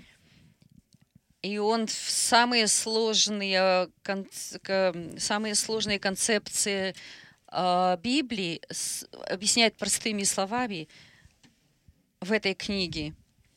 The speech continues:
И вот есть одна иллюстрация, которую, э, дает, которая есть в этой книге.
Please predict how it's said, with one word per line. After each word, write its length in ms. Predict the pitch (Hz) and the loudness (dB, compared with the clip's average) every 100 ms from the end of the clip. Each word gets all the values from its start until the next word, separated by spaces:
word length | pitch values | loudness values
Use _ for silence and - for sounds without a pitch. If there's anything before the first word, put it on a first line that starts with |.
| _ _ _ _ _ _ _ _ _ - _ _ _ _ | _ _ _ _ _ _ _ _ _ -20 _ _ _ _
И 160 | 214 214 | -6 -2
вот 240 | 233 240 | 0 -2
есть 340 | 196 214 - | 0 0 2
одна 360 | 196 185 196 190 | 0 0 0 0
иллюстрация, 640 | 190 190 - 226 233 - | 0 -6 -2 0 0 -2
которую, 800 | 180 190 - 180 175 165 165 - - - | -4 -6 -6 -6 -6 -4 -6 -10 -16 -20
э, 220 | 50 50 - - - | -20 -20 -20 -20 -20
дает, 420 | - 185 160 117 | -4 -2 -2 -4
которая 300 | - - 185 | -8 -8 -6
есть 180 | 185 170 | -4 -4
в 40 | |
этой 180 | 175 180 | -4 -8
книге. 420 | 151 165 143 143 | -8 -8 -8 -10